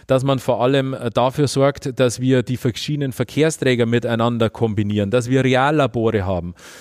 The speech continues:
Äh, in Hamburg entsteht grad wirklich Großes. Wir haben im Oktober, äh, einundzwanzig einen Weltkongress dort, äh, wo wir, ähm, am I-T-S-Weltkongress die Möglichkeiten für Mobilität, Transport, Logistik abbilden.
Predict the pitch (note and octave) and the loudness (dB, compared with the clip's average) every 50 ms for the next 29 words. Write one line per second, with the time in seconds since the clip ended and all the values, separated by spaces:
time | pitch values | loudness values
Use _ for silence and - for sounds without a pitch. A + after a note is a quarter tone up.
0 | - - - - A#2 C#3 D3+ B2+ B2 A2 C3+ D3+ D3+ C3+ C3 A#2+ G#2+ B2+ A#2+ A2 | -20 -8 -2 -2 -2 0 0 -2 0 0 0 0 2 2 0 0 0 -2 -6 -4
1 | - - C3 C3 - - B2+ A#2+ A#2+ A#2 - - - - A#2+ A#2 C#3+ - - C3+ | -2 -2 -2 -2 0 0 0 2 2 0 0 -4 -10 -6 -2 -2 0 0 -2 -4
2 | - - - B2+ C#3 D#3+ C#3 C3+ A2+ G2+ A2+ A#2 A2+ A#2+ B2 C3 C3 C3 B2+ A#2 | -4 -2 -2 0 0 0 0 -2 -4 -2 0 2 2 2 0 0 -2 -2 -4 -6
3 | - - - C#3+ D3 D3 C#3+ B2+ A#2 F#2+ _ _ _ _ _ _ _ _ _ _ | -6 -4 -4 -2 0 2 2 2 0 -4 _ _ _ _ _ _ _ _ _ _
4 | _ _ _ _ - A#2 B2 A#2 A#2 A#2 - B2 B2+ C3 B2+ A#2+ - - A#2 A#2 | _ _ _ _ -6 0 2 2 2 2 0 0 0 0 0 -2 -2 -4 -2 -2
5 | C3 C3+ - - C3 - A2 A2+ A2+ A2+ G#2 A2+ C3+ E3+ - - - C3+ B2 - | -2 -2 -4 -6 -6 -4 -4 -4 -2 -2 0 0 0 0 -2 -4 -6 -6 -4 -2
6 | A#2 G#2 G2+ - - - A2 A2 B2 C#3+ - - - - - - - - - - | 0 0 -2 -2 -2 0 2 2 2 0 -2 -8 -20 -20 -20 -20 -20 -20 -20 -8
7 | - - A2+ A2+ G#2 A#2+ C3+ C3+ B2+ C#3 C3 B2+ B2+ A#2+ A2+ - - A2 A2 A2 | -2 0 0 2 2 2 0 0 2 2 4 4 2 2 0 -2 -2 0 2 2
8 | A2 G#2+ G#2+ G#2+ G2 F2+ - _ _ _ _ _ _ _ - - - A2+ A2+ A2+ | 2 0 -2 -4 -4 -6 -10 _ _ _ _ _ _ _ -20 -14 -10 -10 -8 -6
9 | - A2 B2 - - C#3 C3 B2 A2+ - A2+ A2+ B2+ C3+ - C3 B2+ A2+ A#2 B2 | -2 -2 -2 -2 -2 -2 0 0 0 0 0 -2 -2 -2 -2 -4 -4 -2 0 0
10 | B2 A2+ - - - D#3+ E3+ D#3+ C#3+ D#3 D#3 D3 C#3+ C3+ - - B2+ B2 B2+ - | -2 -2 -4 -6 -4 -2 0 2 2 2 2 2 0 -2 0 0 2 2 0 0
11 | - A2+ - B2+ A#2 A#2 B2 B2+ C3+ A#2+ A#2 A#2 - B2 B2+ B2 - - A2+ A2 | -4 -6 -2 -2 -2 0 0 0 0 0 0 0 0 0 0 0 0 0 -2 -2
12 | G#2 - - - C3 C3 C3 - - A#2 G#2 - C#3 C#3 - - - G#2+ - - | -2 -4 -2 0 2 2 2 0 -2 -4 -2 -2 -2 -4 -4 -4 -6 -6 -4 -4
13 | G#2 - _ - G#2 F#2+ F#2 E2 E2+ E2 | -6 -4 _ 0 0 0 0 -2 -6 -10